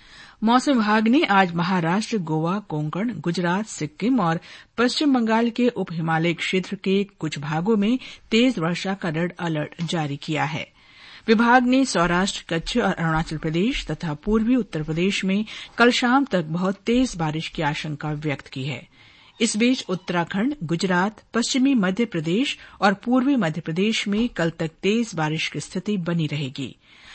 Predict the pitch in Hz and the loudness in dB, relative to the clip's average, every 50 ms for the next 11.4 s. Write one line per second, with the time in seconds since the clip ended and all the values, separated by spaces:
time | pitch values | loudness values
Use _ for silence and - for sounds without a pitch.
0 | - - - - 226 214 233 247 262 226 190 196 226 269 285 269 262 240 226 220 | -20 -8 0 2 2 4 4 4 4 4 4 4 2 4 4 2 2 2 2 2
1 | 208 190 185 185 185 185 202 247 262 269 196 170 165 170 170 170 170 175 196 247 | 2 2 2 2 2 2 0 0 -2 -4 -2 -2 0 0 0 0 0 0 0 0
2 | 262 226 180 180 202 233 240 233 - 233 240 247 214 170 151 175 180 180 196 185 | -2 -2 0 0 0 0 0 0 0 0 2 2 2 0 0 -2 0 0 -2 -2
3 | 190 196 202 214 196 - - 170 165 - 175 170 175 185 190 185 165 - - 165 | -2 -2 -2 -2 -4 -4 -4 -4 -4 -2 -2 -2 0 0 0 -2 -4 -4 -4 -4
4 | 151 156 160 - 185 190 202 196 - 160 156 160 170 190 196 - 196 196 214 240 | -2 -4 -2 -2 -2 -2 -2 -2 -2 -4 -2 0 0 -2 -2 -2 -2 -2 -2 -4
5 | - _ - 170 - - - 170 151 151 151 151 170 170 185 196 190 - 202 208 | -6 _ -8 -8 -6 -6 -6 -6 -4 -4 -4 -2 0 0 0 0 0 0 -2 -2
6 | 214 208 - - - - - - - 185 180 190 185 196 190 208 240 262 262 - | -2 -4 -8 -14 -16 -14 -12 -8 -4 2 4 6 6 6 6 6 4 4 2 0
7 | - - - 254 247 185 175 139 139 - - 180 180 160 147 151 160 156 180 196 | -2 0 2 2 2 2 2 -4 -6 -6 -4 -4 -4 -2 -2 -4 -4 -4 -2 -2
8 | 240 254 214 170 156 147 196 214 - - 170 170 170 - 240 233 214 - - 151 | 0 0 0 -2 -2 -2 -4 -4 -4 -4 -4 -4 -4 -2 -2 -4 -4 -4 -6 -8
9 | 147 - 165 185 190 170 156 143 143 143 143 143 135 131 131 139 127 107 - _ | -6 -4 -4 -4 -2 -2 -2 -4 -4 -4 -4 -4 -4 -6 -6 -8 -10 -10 -12 _
10 | _ _ _ - - - - - - - - - - 202 226 254 - 330 320 277 | _ _ _ -20 -20 -20 -20 -20 -20 -20 -12 -4 2 4 4 4 4 2 2 2
11 | 254 240 214 226 226 240 240 262 | 2 2 2 2 2 2 2 2